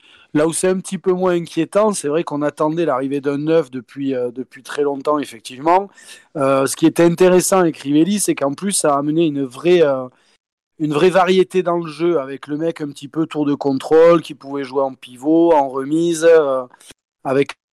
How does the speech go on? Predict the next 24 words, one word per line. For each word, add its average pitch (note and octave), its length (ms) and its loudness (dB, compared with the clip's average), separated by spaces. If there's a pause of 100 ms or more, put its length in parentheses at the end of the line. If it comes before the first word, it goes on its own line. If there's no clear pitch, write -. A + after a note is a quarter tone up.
(120)
un C#3+ 120 0
attaquant, D3 560 2
euh, C#3 100 -4
style - 260 -10
Kazri C#3+ 340 -2
qui - 120 -2
allait C3+ 160 -2
tourner C#3+ 260 0
autour D3 280 0
de D#3+ 80 6
lui. G3 160 4
Donc D3+ 180 2
ça D3+ 180 2
a D#3 40 4
amené E3 180 4
une, C#3+ 300 2 (480)
une C#3+ 100 0
vraie E3 180 4
cartouche F#3 540 0
supplémentaire, E3+ 800 0
on D#3+ 60 0
va D3+ 100 -2
dire, F3 180 -2
offensivement. D3+ 840 -6